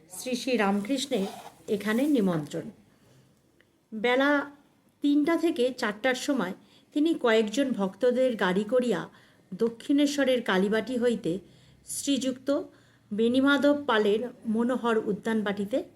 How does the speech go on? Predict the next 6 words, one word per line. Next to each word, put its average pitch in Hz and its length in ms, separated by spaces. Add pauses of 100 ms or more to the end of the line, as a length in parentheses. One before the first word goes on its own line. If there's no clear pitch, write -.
(560)
উপস্থিত 185 500
হইলেন। 147 280 (2000)
এই 330 260
উদ্যানবাটিতে 311 720
ব্রাহ্ম 226 440
সমাজের 294 480